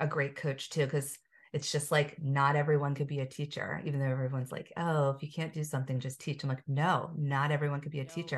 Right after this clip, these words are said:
Speaker 1: teacher. Not everyone could be a coach," because I think you gotta do the work on yourself before you can go and
Speaker 2: Yes.
Speaker 1: coach other people, because people can read through phoniness or, like, you're just trying to, like,
Speaker 2: Yes.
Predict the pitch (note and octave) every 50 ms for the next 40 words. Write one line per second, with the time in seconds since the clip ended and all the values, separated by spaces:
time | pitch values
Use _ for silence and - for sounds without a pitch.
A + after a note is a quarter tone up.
0 | B2 B2+ - - - - - - - _ D#3+ D#3 D#3 D#3 D#3+ D#3+ D#3 E3 E3 D#3
1 | D#3 D3+ D3+ D#3 D3 D3+ C#3 C3 C3+ - - F#3 C#3 - - - - - - D3+
2 | - - D3+ D3 C#3 C3+ - - D3 - F3+ E3+ E3+ F#3 F#3 D#3 D3+ D3+ D3 C3
3 | B2+ C3 - C#3+ B2+ C3+ D3+ E3+ D#3 D#3 E3 E3 E3+ F3 - - - C#3 C3+ C3
4 | B2 A#2+ - - - C3 B2 B2+ F3+ A3+ - - _ _ _ _ _ _ _ _
5 | _ _ _ - - _ _ - D#3+ D3 - D#3+ D3+ D3+ D#3 D3+ D3+ - D3+ C#3
6 | C3+ C#3+ C3 C3 B2+ C3 - - C3 C3 - B2+ A#2 A#2+ A#2+ - - D3 C#3 -
7 | B2+ B2 B2+ C#3+ C3 - D3+ C#3 C3+ C3+ - - - - - _ - - G3 F#3
8 | - A#3+ B3 - - E3 D3+ C#3+ C3+ C#3 C#3 C#3+ C#3+ D3 D3 C#3+ C#3 C3+ C3+ -
9 | C3 B2 B2 - - B2 A#2 A#2 - - - - - E3 - - - - C#3 C3+
10 | C3+ B2 B2 - D3 C#3 C3+ C3+ D3 C3 - - - C#3+ C3 B2+ B2 B2 A#2+ B2
11 | - - B2+ A#2+ A2+ A2 G#2+ - - - _